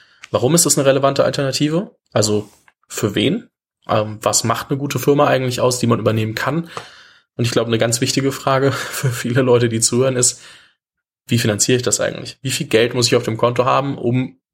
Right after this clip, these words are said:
so einen Mittelständler übernehmen zu können? Wie sieht es aus? Wie setze ich das zusammen? Deswegen erstmal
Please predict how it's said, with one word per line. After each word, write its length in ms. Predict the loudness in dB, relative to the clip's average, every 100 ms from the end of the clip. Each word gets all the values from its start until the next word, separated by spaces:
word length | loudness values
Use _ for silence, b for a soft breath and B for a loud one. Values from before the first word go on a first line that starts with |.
| -8
so 140 | -2
einen 200 | 0 0
Mittelständler 500 | 0 0 0 0 2
übernehmen 340 | 2 2 2 0
zu 140 | -2
können? 400 | 0 0 -2 -6 b b b -4
Wie 80 | 0
sieht 160 | 0
es 120 | 2 2
aus? 540 | 2 0 -2 -6 _
Wie 100 | -2
setze 220 | 0 2
ich 80 | 0
das 140 | 0 0
zusammen? 420 | 2 2 0 -6 b b b b b b _ 0
Deswegen 320 | 2 2 2
erstmal 560 | 0 2 2 2 2